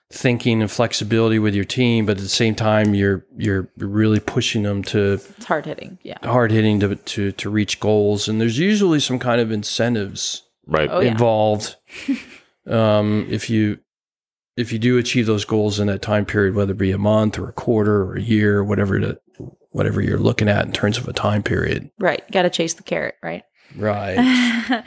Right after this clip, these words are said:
Speaker 3: I mean,
Speaker 2: So, yeah, go ahead.
Speaker 3: I mean, it goes back to, um, prior. I mean, before,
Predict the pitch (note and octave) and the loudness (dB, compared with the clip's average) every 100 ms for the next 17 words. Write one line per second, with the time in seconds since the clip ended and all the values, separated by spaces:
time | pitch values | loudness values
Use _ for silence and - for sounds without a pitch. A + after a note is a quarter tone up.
0 | - - - A3+ G3 A3+ F#3+ G3 - - | -14 -18 -4 0 2 2 0 -2 -10 -20
1 | - _ F3+ F3 F3 F3 - _ _ _ | -20 _ -10 -8 -8 -10 -14 _ _ _
2 | - - F#2+ F#2 G2 E2 F2+ F2+ F2 F#2 | -2 0 2 2 2 2 0 0 -2 -4
3 | E2 - _ - E2+ D#2+ D2 - G2 F2+ | -4 -6 _ -2 0 0 -4 -4 0 2
4 | F#2+ D#2+ D#2 D#2 D2+ - F2 E2+ D#2 | 2 2 2 0 -2 0 0 2 -2